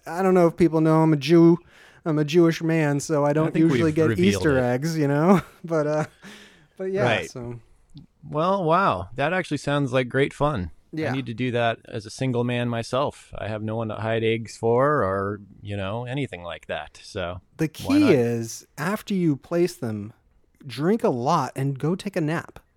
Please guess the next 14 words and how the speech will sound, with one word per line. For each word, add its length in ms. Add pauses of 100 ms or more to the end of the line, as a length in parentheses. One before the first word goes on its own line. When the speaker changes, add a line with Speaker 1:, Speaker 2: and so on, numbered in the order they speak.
(300)
Speaker 1:
And 60
Speaker 2:
Yeah. 140
Speaker 1:
then 160
you 100
just 180
won't 180
remember 300
where 140
you 120
Speaker 2:
<laughs> 120
Speaker 1:
put 140
Speaker 2:
Wake 100
Speaker 1:
them. 100
Speaker 2:
up 60